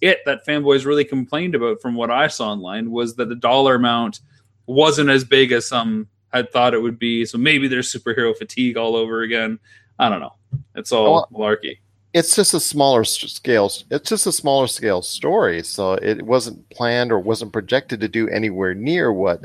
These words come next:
Speaker 2: uh, Avengers Infinity War and also as well Black Panther were doing. So you're right. I, I have seen that, a little bit of that as well. And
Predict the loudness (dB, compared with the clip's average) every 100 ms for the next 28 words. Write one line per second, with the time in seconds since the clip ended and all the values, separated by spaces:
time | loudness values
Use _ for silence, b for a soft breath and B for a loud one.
0 | 0 0 0 -2 -4 -6 -10 -10 -8 -6
1 | -6 -8 -4 0 0 -2 b b b -4
2 | 2 4 4 4 6 4 2 -4 -4 -2
3 | 2 6 6 4 0 -2 -4 -6 -4 -2
4 | 0 -2 -2 -2 -4 -2 2 2 0 b
5 | b b b -2 2 2 2 -2 0 0
6 | -2 -4 -6 -6 -2 -2 0 -2 -4 -4
7 | -6 -2 -2 -2 -4 -8 -4 2 6 6
8 | 2 b b b _ -2 0 0 -4